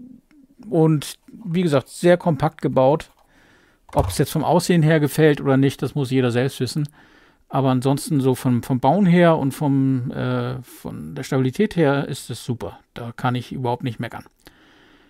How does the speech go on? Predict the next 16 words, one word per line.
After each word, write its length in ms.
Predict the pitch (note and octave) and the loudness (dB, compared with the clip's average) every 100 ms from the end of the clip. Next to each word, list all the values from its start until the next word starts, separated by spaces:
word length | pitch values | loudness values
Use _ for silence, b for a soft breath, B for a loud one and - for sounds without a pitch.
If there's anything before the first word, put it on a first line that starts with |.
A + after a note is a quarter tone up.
| b b | b b
Ja, 200 | A#3+ B2 G2 - | 2 2 -2 2
dann, 380 | F3 F3 F#3 F3+ | 2 4 2 2
ähm, 580 | F3+ F3+ F3+ F3 E3+ - | 2 4 2 0 -2 -2
über 120 | F3 | 0
einen 100 | E3+ | 0
Kommentar 420 | F3 E3+ - C4 | 0 0 2 0
von 120 | - | 0
euch 220 | E3+ D#3 - | -2 -2 -2
würde 160 | E3+ | -2
ich 80 | F3+ | -2
mich 160 | D#3+ D#3+ | -4 -4
auf 80 | |
jeden 160 | - G3 | -2 -2
Fall 160 | - D3+ | 0 0
sehr 200 | F3 E3+ | 0 -2
freuen, 440 | - D#3 G3+ | -2 -2 0